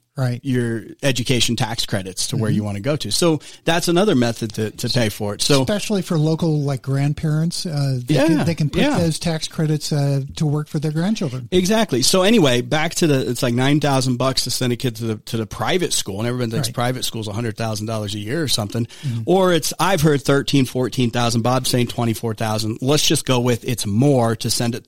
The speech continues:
Speaker 2: send
Speaker 1: It
Speaker 2: the kids
Speaker 1: is.
Speaker 2: to the public school. So how does Katie Hobbs come up with the math that the state's gonna go bankrupt because eighty thousand kids out of the one point something million
Speaker 1: Right.
Speaker 2: decided to go to, get out of the crappy public school that they were going to and go to private
Speaker 1: Right.
Speaker 2: school?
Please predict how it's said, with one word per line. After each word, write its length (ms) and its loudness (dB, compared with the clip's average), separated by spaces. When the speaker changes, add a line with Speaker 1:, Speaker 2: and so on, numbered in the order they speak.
Speaker 2:
send 240 2
Speaker 1:
It 40 2
Speaker 2:
the 80 -2
kids 140 0
Speaker 1:
is. 40 -4
Speaker 2:
to 60 -6
the 80 -2
public 280 2
school. 300 -2
So 320 4
how 260 2
does 160 4
Katie 360 4
Hobbs 440 2
come 180 2
up 140 2
with 120 0
the 60 -2
math 460 0
that 140 -2
the 60 -4
state's 440 4
gonna 100 4
go 120 2
bankrupt 520 0
because 520 -2
eighty 260 6
thousand 400 2
kids 260 2
out 140 2
of 100 -4
the 100 0
one 280 0
point 320 -4
something 420 0
million 520 2
Speaker 1:
Right. 220 -8
Speaker 2:
decided 440 2
to 60 -8
go 140 0
to, 100 -2
get 160 4
out 120 2
of 60 -2
the 100 -2
crappy 480 -2
public 320 -2
school 300 2
that 100 -2
they 100 -2
were 80 -2
going 200 -2
to 80 -6
and 60 -4
go 60 -2
to 60 -4
private 260 -2
Speaker 1:
Right. 60 2
Speaker 2:
school? 240 -8